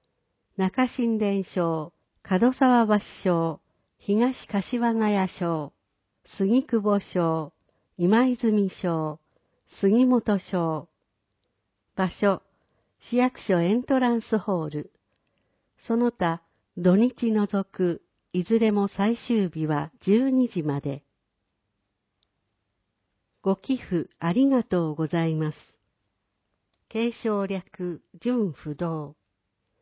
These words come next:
新型コロナウイルス感染症対策に関する事業へ。海老名エージェンシー合同会社、エヌ九十五マスク三千枚。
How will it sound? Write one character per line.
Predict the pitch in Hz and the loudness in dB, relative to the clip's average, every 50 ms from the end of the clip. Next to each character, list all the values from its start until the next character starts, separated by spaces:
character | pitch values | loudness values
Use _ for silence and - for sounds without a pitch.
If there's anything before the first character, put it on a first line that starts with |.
| _ _ _ _ _ _ _ _ _ _ _ - - | _ _ _ _ _ _ _ _ _ _ _ -8 -2
新 | 240 247 269 277 269 | 0 2 2 4 2
型 | 269 254 - - 233 | 2 0 -2 -4 -6
コ | - - 220 220 | -2 0 0 2
ロ | 247 262 | 2 2
ナ | 254 254 247 | 2 2 2
ウ | 240 240 240 | 2 0 0
イ | 233 233 220 | -2 -2 -4
ル | - 170 | -4 -6
ス | - - _ | -10 -12 _
感 | - 180 190 220 220 | -6 -2 -2 -2 -2
染 | - - 226 220 214 | -2 -2 -2 -2 -2
症 | - - 214 208 202 | -2 -4 -6 -6 -4
対 | - 220 208 196 180 | -6 -6 -6 -6 -6
策 | - 175 160 - 156 | -6 -10 -10 -8 -6
に | 147 147 147 147 | -6 -6 -6 -6
関 | - 185 175 185 185 | -6 -6 -6 -6 -6
す | - - 180 | -6 -8 -6
る | 156 147 139 | -6 -6 -8
事 | 135 - 196 | -8 -10 -10
業 | 180 - 175 156 139 131 131 | -6 -4 -4 -4 -4 -6 -8
へ。 | 131 131 131 - _ _ _ _ _ _ _ _ _ _ _ _ _ _ _ _ _ _ _ _ _ _ _ _ - | -10 -12 -14 -16 _ _ _ _ _ _ _ _ _ _ _ _ _ _ _ _ _ _ _ _ _ _ _ _ -4
海 | 170 180 185 240 262 269 | -4 -4 -2 0 0 2
老 | |
名 | 269 269 254 247 247 240 | 2 2 0 0 0 0
エ | 233 | 0
ー | 214 | -2
ジ | - 180 | -2 -2
ェ | 160 151 156 | -2 -2 -2
ン | 147 | -6
シ | - - - 151 147 143 135 _ | -10 -10 -8 -8 -8 -8 -10 _
ー | - | -4
合 | 170 190 220 233 | -2 -2 -2 0
同 | - 220 214 208 196 190 | 0 0 0 0 0 -2
会 | 180 165 156 147 - - - | -2 -2 -4 -6 -8 -12 -10
社、 | 147 139 139 - _ _ _ _ _ _ _ _ _ _ _ _ _ _ _ _ | -10 -10 -10 -14 _ _ _ _ _ _ _ _ _ _ _ _ _ _ _ _
エ | - 247 277 | 0 2 2
ヌ | 262 233 196 170 | 4 2 2 0
九 | - - - 269 262 254 220 | -4 -4 -4 -2 -2 -2 -4
十 | - - 160 151 147 147 | -4 -6 -4 -4 -4 -4
五 | - 185 190 185 | -2 -2 -2 0
マ | 170 165 156 - | 0 -2 -4 -4
ス | - - _ _ | -10 -20 _ _
ク | - 139 123 - _ _ _ - - - - | -8 -8 -8 -8 _ _ _ -20 -20 -10 -4
三 | 170 190 220 220 208 | -2 -2 0 -2 -2
千 | - 214 196 190 185 175 | -2 -2 -2 0 -2 -2
枚。 | 165 156 151 156 139 | -2 -4 -4 -6 -6